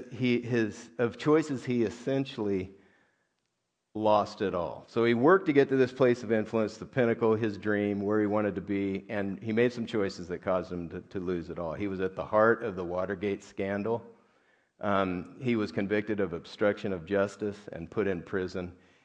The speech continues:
He basically lost everything he had built and worked for. As his world was collapsing and he was about to get arrested,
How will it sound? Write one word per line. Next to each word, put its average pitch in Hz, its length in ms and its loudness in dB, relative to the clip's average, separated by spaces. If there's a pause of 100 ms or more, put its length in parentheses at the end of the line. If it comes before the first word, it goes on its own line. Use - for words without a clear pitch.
(100)
He 101 60 0
basically 117 500 4
lost 95 360 2
everything 98 480 -2
he 98 100 -8
had 76 140 -8
built 87 280 -4
and 87 120 -12
worked 80 280 -8
for. - 280 -14 (1300)
As 117 220 0
his 113 180 0
world 139 360 6
was 110 160 0
collapsing 98 640 0 (440)
and 101 80 -2
he 107 60 4
was 104 140 0
about 110 320 4
to 95 260 2 (160)
get 117 160 4
arrested, 98 640 2